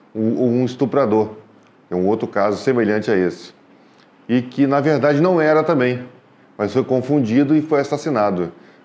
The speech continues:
Todos esses sujeitos foram identificados e encaminhados à justiça para serem julgados. Mas é uma questão cultural aqui do,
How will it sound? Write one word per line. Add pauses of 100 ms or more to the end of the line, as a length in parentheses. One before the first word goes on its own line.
Todos
esses
sujeitos
foram
identificados
e
encaminhados
à
justiça
para
serem
julgados. (340)
Mas
é
uma
questão
cultural (720)
aqui
do,